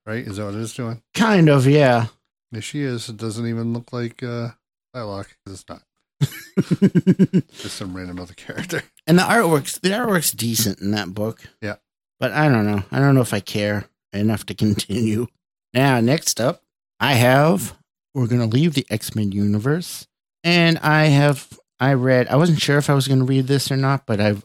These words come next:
Speaker 2: I read it was pretty good. So that is The Amazing Mary Jane.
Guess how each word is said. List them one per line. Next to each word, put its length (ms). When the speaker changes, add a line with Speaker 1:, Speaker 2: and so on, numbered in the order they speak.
Speaker 2:
I 120
read 220
it 60
was 160
pretty 300
good. 300
So 260
that 180
is 380
The 420
Amazing 800
Mary 380
Jane. 840